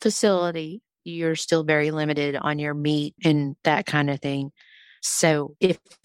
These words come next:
anyone is looking to get into a cottage food business, the first thing I would do is there are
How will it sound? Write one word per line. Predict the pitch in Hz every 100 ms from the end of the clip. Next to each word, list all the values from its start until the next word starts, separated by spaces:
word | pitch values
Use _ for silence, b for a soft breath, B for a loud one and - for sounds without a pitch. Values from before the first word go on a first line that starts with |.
| -
anyone | 185 185 185 170 170 170 165 156 151 151 151
is | - 160 - -
looking | 151 160 - 156 156 151 - -
to | 143 139 139 139 139 - 156
get | 165
into | 160 160 143 - 147
a | 139
cottage | - 131 139 147 -
food | - 151 143 -
business, | 143 135 151 151 - - b b
the | 147 160
first | - - 156 151 -
thing | 160 151
I | 147
would | 151 160
do | - 143 139 139
is | 147 139 139 - -
there | 151 143 139 -
are | 139 139 131 135